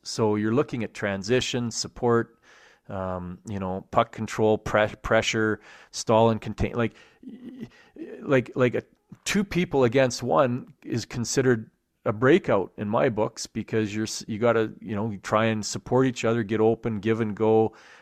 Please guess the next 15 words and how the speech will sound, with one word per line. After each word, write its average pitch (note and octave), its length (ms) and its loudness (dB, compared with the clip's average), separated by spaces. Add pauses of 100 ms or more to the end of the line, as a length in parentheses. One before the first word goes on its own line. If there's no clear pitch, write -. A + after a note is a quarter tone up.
(160)
You're, - 160 -12
you're, G#2+ 280 -4
you're A2 120 -4
thinking A#2 360 -2
about A2 240 2
your G2+ 100 -8
tactical A2 560 0
spacing, A#2 800 -4 (240)
your - 100 -10
timing, A#2 720 -2 (280)
receiving, A#2 840 -2 (380)
um, F#2+ 420 -4 (180)
giving A#2+ 520 2 (280)
a - 60 -18
pass, A2+ 640 -2